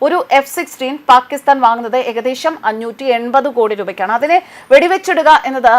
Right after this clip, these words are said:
അമേരിക്കയെ കൂടി സമ്മർദ്ദത്തിലാക്കുന്ന കാര്യമാണ്. കാരണം അമേരിക്കയുടെ ആയുധ ശേഖരത്തിലെയും കുന്തമുന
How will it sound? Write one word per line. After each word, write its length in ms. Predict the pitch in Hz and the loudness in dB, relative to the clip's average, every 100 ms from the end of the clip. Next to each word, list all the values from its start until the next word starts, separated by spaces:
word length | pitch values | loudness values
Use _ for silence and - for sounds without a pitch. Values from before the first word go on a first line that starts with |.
| 226 240 | 2 0
അമേരിക്കയെ 460 | 254 262 262 294 | -2 -4 -4 -8
കൂടി 260 | 285 285 294 | -6 -6 -2
സമ്മർദ്ദത്തിലാക്കുന്ന 920 | 294 262 269 254 269 269 262 269 269 | 0 0 0 -2 -2 2 2 2 0
കാര്യമാണ്. 440 | 254 254 254 202 | 2 2 0 -4
കാരണം 340 | - 254 302 294 | 0 2 4 2
അമേരിക്കയുടെ 560 | 269 320 339 349 330 | 0 -4 -6 -2 2
ആയുധ 440 | 302 277 294 302 320 | 4 4 2 -4 -8
ശേഖരത്തിലെയും 600 | - 277 269 269 262 262 | -4 -4 -2 -2 -4 -4
കുന്തമുന 560 | 254 247 269 254 220 | -6 -2 -2 0 0